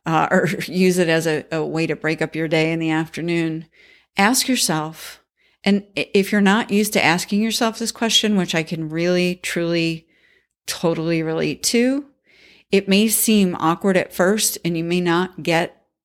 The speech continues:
an answer right away, but I promise you,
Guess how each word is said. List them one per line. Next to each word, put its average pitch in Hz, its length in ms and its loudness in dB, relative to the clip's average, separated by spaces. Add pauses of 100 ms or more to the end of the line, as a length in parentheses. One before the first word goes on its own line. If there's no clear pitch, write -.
an 165 140 -2
answer 175 460 0
right 165 200 2
away, 170 680 -2 (440)
but 165 280 0
I 165 300 0
promise 175 600 -2
you, 175 360 -6